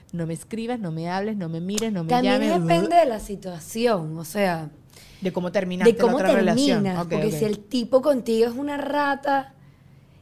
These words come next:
Speaker 2: y está bien, yo creo mucho en el que te tienes que creer tú misma y primero superar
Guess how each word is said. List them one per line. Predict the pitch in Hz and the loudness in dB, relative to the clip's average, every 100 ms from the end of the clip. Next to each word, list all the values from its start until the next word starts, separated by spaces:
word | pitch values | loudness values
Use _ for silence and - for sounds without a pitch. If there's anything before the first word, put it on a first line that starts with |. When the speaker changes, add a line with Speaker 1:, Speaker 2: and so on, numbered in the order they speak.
| - - | -20 -4
Speaker 2:
y | 233 226 214 202 180 - - | -2 0 0 -2 -4 -10 -8
está | 196 - 220 | -6 -4 2
bien, | 247 240 226 | 2 2 0
yo | 220 | -2
creo | 220 226 | -2 0
mucho | 240 240 247 | 0 -2 -2
en | 254 | -2
el | 254 | -2
que | 202 | -6
te | 185 | -4
tienes | 185 185 | -2 -2
que | 247 | -4
creer | 220 175 165 | 0 0 0
tú | 196 | -6
misma | 196 220 226 175 202 | -4 -2 -2 -4 -6
y | 202 | -6
primero | 180 165 175 | -6 -6 -6
superar | 190 - 160 160 175 180 | -10 -8 -4 0 0 0